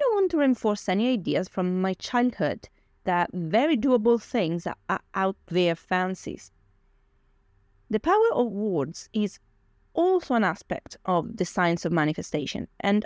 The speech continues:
I may give it a whole episode because I have a few more ideas to go through, so I'll only touch it, um, briefly here. If the point of manifestation is to shift our mindset to the extent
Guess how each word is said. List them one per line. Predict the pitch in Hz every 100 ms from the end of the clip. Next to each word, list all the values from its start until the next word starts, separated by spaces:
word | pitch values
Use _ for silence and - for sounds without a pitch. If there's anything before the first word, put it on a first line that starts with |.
| -
I | 494
may | 480
give | 427
it | 381
a | 294
whole | 247 226 220
episode | 208 202 175 -
because | 170 185 - _ -
I | 208
have | 285
a | 294
few | - 254
more | 240 220
ideas | 208 190 208 -
to | -
go | 170 180
through, | 180 - 160 143
so | - 165
I'll | - 175 185
only | 190 196
touch | - 185 - -
it, | 165 - _ _ _ _
um, | 180 170
briefly | 175 208 - -
here. | - - - _ _ _ _ _ _ _ _ _ _ _ _ _ _ _ -
If | 254 240
the | 285
point | 415 480 453
of | 359
manifestation | 220 214 202 - 170 - 214
is | 185
to | -
shift | 180 - 196 - -
our | 262
mindset | 247 202 147 165 - 170 -
to | - 175
the | 175
extent | 165 - - _ 175 156 202